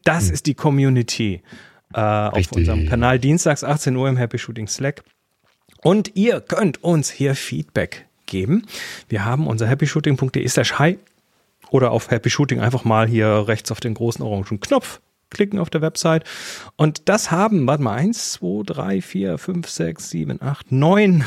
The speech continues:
Speaker 1: <laughs> neun Kommentare sind gekommen. Was ist denn mit euch los? Also Engagement funktioniert, ganz offenbar.
Speaker 2: Hier, U-, Uwe wirft schon die erste Headline rein. Leica ist überteuerster Mist,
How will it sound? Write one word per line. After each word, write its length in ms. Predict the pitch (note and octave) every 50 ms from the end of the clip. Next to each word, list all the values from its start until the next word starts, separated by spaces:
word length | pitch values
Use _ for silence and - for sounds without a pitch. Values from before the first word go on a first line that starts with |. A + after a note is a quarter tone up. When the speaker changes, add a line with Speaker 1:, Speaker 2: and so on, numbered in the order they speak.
| - - -
Speaker 1:
<laughs> 160 | - - _
neun 440 | C#3+ D3+ E3+ G3 G#3 G3+ F#3+ E3 B2+ -
Kommentare 500 | - D3 C#3+ D#3 D3+ D3 E3+ F3 F#3+ D#3 B2+
sind 100 | A#2+ G#2+
gekommen. 180 | A2+ G#2+ G2+ G2+ - - - - _
Was 100 | - G#2+
ist 60 | -
denn 80 | - G#2+
mit 100 | G#2+ G#2
euch 260 | - C#3+ F3+ G3+ -
los? 360 | - A#2 G2+ G2+ F#2+ - - _ _ _ _ - _ _
Also 260 | - C3+ C3+ B2+ B2+ A2 G#2+ A2 A2+ - -
Engagement 500 | _ - B2 A#2+ A#2 B2 D3+ - - G3+
funktioniert, 640 | F#3+ - G3 F#3 F3+ - F#3+ F3+ F3+ F3 B2+ G2+ -
ganz 220 | - A#2+ B2+ - -
offenbar. 540 | B2+ - - D3+ C#3+ - B2+ G2+ - - - _ _ _ _ _
Speaker 2:
Hier, 140 | - C#3 F#3+
U-, 140 | G#3+ G3 G#3 -
Uwe 340 | - F#3+ G#3+ G3+ F#3+ D#3+ C#3
wirft 240 | C#3+ F3 F3 - -
schon 260 | - C#3+ C3 C3 B2+
die 140 | B2 B2 -
erste 260 | B2 B2 A#2+ - B2
Headline 360 | G#2+ C3 C#3+ - G#2+ F#2+ F2+
rein. 340 | F2 E2 D#2+ D2+ D2+ D#2 D#2 _ _
Leica 640 | - F#2 F#2+ G2+ C#3 F#3+ B3+ C#4 B3+ - G3 G#3+ G#3+
ist 200 | G#3 F3+ D#3 -
überteuerster 840 | - - E3 D#3 D3 D3 - - F#3+ G#3+ A3 G#3 F#3 - - - E3+
Mist, 480 | E3 E3+ F#3 G#3 G3 - - - - _